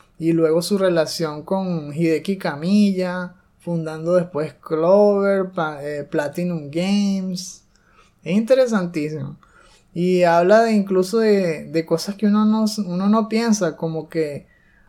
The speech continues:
a veces, eh, crear un juego tiene mucho más que ver con otros representantes de la compañía y no con él. Ahí dice que Resident Evil para él fue como un trabajo, es decir,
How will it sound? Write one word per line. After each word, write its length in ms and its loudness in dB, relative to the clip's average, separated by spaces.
a 180 0
veces, 800 2
eh, 360 0
crear 360 4
un 160 2
juego 520 2
tiene 300 -4
mucho 340 2
más 240 2
que 140 0
ver 420 0
con 180 2
otros 360 4
representantes 800 0
de 80 0
la 100 2
compañía 560 0
y 60 2
no 160 -4
con 240 -2
él. 340 -4
Ahí 260 -4
dice 600 -2
que 380 4
Resident 580 0
Evil 300 0
para 340 0
él 120 0
fue 360 -2
como 240 -2
un 100 -4
trabajo, 760 -2
es 80 -8
decir, 560 0